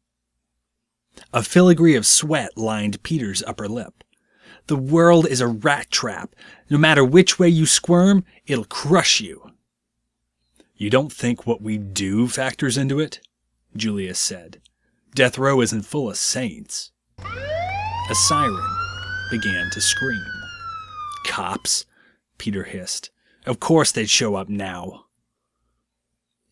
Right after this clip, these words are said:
Julius eyed the speedometer. "It's because we're twenty over the limit." "Yeah? We'll make it thirty, Andretti.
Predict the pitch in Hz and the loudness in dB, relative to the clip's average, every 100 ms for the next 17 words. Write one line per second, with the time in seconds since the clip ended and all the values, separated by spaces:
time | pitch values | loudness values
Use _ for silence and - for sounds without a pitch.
0 | - 110 143 135 113 101 - 123 120 101 | -10 -2 0 0 0 -2 -6 -6 -4 -4
1 | - - 107 110 107 80 - _ _ _ | -6 -6 -6 -6 -8 -10 -20 _ _ _
2 | _ - - - 104 139 127 104 98 - | _ -12 -10 -8 -4 0 0 0 -6 -4
3 | 143 131 110 101 95 92 104 131 95 - | 0 2 2 -2 -6 -6 -4 -4 -6 -12
4 | - _ _ _ _ _ _ _ _ _ | -18 _ _ _ _ _ _ _ _ _
5 | _ _ _ _ - 123 120 151 - _ | _ _ _ _ -6 0 0 0 -4 _
6 | - - 135 156 143 - - 175 143 107 | -18 -2 2 4 2 -2 4 4 4 2
7 | 98 98 101 92 98 | -2 -4 -4 -6 -8